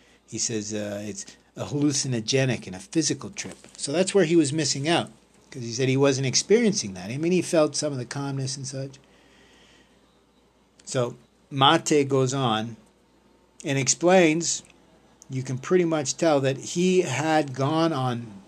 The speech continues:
talk about a waste of time, money, and imagine how many other people he may have impinged, uh, their healing because of it. But he toxically had a bad faith.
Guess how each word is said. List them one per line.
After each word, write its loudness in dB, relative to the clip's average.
talk -10
about -6
a -8
waste -4
of -12
time, -8
money, -4
and -12
imagine -2
how 0
many -2
other -2
people -10
he -8
may -2
have -4
impinged, -8
uh, -12
their -12
healing -6
because -8
of -10
it. -12
But 0
he -2
toxically -2
had 6
a 6
bad 2
faith. 4